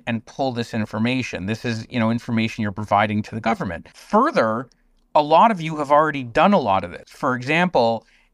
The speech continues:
uh, for those of you that are operating a business entity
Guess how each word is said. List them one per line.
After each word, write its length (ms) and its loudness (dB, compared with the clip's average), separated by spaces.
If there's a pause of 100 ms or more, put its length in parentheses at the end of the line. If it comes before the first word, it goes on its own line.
uh, 180 4
for 180 -6
those 220 0
of 60 -12
you 100 -6
that 120 2
are 120 4
operating 460 0
a 60 0
business 420 -4
entity 640 -2